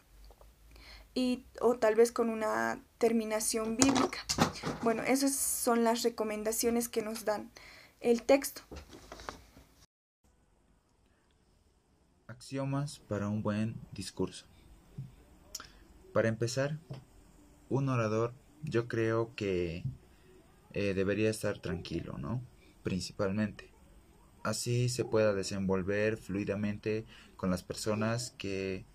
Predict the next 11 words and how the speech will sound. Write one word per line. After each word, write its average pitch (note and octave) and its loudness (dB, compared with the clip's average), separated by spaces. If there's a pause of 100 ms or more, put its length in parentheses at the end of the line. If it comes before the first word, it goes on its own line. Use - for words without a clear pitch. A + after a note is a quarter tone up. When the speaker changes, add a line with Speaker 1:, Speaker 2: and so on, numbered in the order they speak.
(320)
Speaker 2:
él C3 2
trata C#3+ -2 (100)
de F#2+ 0
dar F#2+ 0
su - -8
mensaje, G2+ 0 (600)
eh, F#2 0
que G2 -2
él F#2+ -4
trata F#2+ 0
de F2 -4